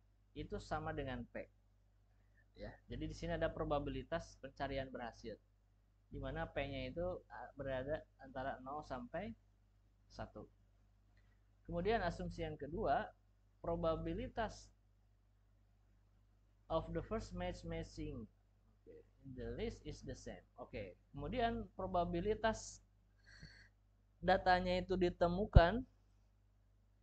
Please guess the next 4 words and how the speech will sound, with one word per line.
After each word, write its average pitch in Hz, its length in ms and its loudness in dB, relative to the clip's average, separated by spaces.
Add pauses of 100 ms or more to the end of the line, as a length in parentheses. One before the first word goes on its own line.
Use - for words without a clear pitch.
(600)
pada 175 160 4
setiap 170 480 4
elemen 190 400 2 (160)
itu 214 480 -2